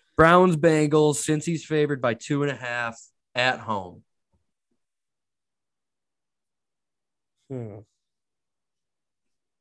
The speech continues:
Speaker 1: Good, good.
Speaker 2: You
Speaker 1: Fill
Speaker 2: said
Speaker 1: that
Speaker 2: you
Speaker 1: dead
Speaker 2: s-,
Speaker 1: air there, Ben.
Speaker 2: you said Cincy's over two and a half.
Speaker 1: Cincy is favored by two and a half.
Speaker 2: I'll, I'm gonna take the Browns on this one.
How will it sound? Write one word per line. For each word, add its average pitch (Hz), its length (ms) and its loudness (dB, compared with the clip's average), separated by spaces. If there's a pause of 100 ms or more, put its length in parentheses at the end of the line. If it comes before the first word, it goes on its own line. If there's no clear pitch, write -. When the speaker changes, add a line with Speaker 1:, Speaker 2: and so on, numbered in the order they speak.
Speaker 1:
Good, 107 380 0
good. 113 240 0
Speaker 2:
You 147 60 -8
Speaker 1:
Fill 127 200 4
Speaker 2:
said 131 80 4
Speaker 1:
that 127 80 2
Speaker 2:
you 143 60 -8
Speaker 1:
dead 120 180 2
Speaker 2:
s-, 113 40 2
Speaker 1:
air 104 160 0
there, 98 160 -6
Ben. 98 300 -6 (400)
Speaker 2:
you 156 140 -2
said 151 240 2
Cincy's 156 840 -4
over 143 380 2
two 135 320 -6
and 123 120 -4
a 113 140 -6
half. 110 380 -12
Speaker 1:
Cincy 143 600 2
is 147 160 4
favored 117 460 4
by 104 140 2
two 113 280 -8
and 113 80 -4
a 110 40 -2
half. 101 300 -6 (1300)
Speaker 2:
I'll, 147 180 6
I'm 156 160 2
gonna 180 100 0
take 180 160 -4
the 165 80 2
Browns 143 380 2
on 113 120 -2
this 110 220 -14
one. 107 240 -12